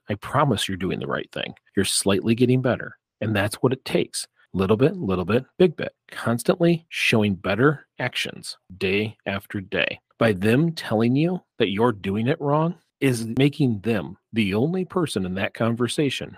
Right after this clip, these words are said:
that is wrong. Their criticism is an indicator,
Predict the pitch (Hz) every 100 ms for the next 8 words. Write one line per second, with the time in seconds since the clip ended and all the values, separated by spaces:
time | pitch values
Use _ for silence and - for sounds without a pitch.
0 | _ 101 90 85 90 98 101 92 - 117
1 | _ 110 127 - - 127 147 196 180 208
2 | 208 _ _ 123 117 113 127 110 98 104
3 | 80 -